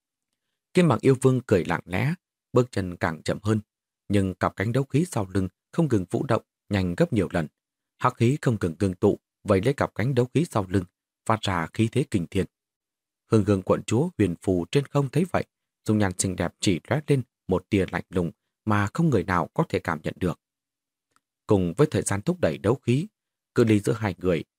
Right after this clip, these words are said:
chỉ còn lại không được mấy chục thước. Kim Bằng yêu vương dưới chân bước nhẹ, bước một bước trên không trung. Lúc này cảnh giới thể hiện bên ngoài hắn,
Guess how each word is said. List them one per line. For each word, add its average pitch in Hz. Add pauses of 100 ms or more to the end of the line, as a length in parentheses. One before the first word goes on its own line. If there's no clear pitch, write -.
(140)
chỉ 123
còn 107
lại 101
không 131
được -
mấy 143
chục -
thước. 185 (680)
Kim 123
Bằng 92
yêu 98
vương 95
dưới 131
chân 90
bước 165
nhẹ, 95 (420)
bước 180
một 110
bước 185
trên 117
không 98
trung. 107 (580)
Lúc 110
này 87
cảnh 87
giới 170
thể 110
hiện 92
bên 143
ngoài 87
hắn, 123